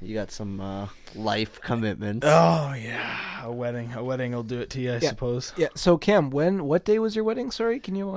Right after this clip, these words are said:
Speaker 3: wanna
Speaker 2: Yeah,
Speaker 3: tell us
Speaker 2: like,
Speaker 3: that?
Speaker 2: just
Speaker 1: Is it the middle of archery season? Is that
Speaker 2: Yeah,
Speaker 1: what it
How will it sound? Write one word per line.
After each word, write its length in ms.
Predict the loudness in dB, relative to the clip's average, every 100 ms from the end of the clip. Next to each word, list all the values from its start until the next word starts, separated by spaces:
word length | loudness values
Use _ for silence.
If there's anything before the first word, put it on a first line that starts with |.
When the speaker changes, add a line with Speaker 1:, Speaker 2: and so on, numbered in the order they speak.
| -4
Speaker 3:
wanna 160 | -2 0
Speaker 2:
Yeah, 180 | 0 -2
Speaker 3:
tell 160 | -2
us 140 | -2 0
Speaker 2:
like, 100 | -2
Speaker 3:
that? 160 | -4
Speaker 2:
just 240 | 0 0 0
Speaker 1:
Is 80 | -4
it 60 |
the 80 | -4
middle 440 | 0 2 4 6
of 80 | 6
archery 320 | 4 2 0
season? 340 | -2 -2 -4 0
Is 60 |
that 60 | 6
Speaker 2:
Yeah, 120 | 6
Speaker 1:
what 80 | 8
it 80 | 10